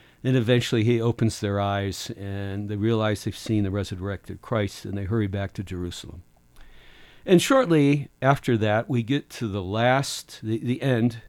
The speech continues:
chapter twenty-four, the end of the book, and Jesus appears to his disciples one more time.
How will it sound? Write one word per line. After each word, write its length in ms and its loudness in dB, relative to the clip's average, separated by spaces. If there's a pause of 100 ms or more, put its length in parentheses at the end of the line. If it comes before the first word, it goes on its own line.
(140)
chapter 300 -4
twenty-four, 520 -2
the 80 0
end 120 2
of 60 2
the 60 -8
book, 200 -4 (540)
and 420 4 (1120)
Jesus 380 4
appears 500 4
to 100 -2
his 220 -2
disciples 760 -6
one 220 0
more 160 -2
time. 420 -8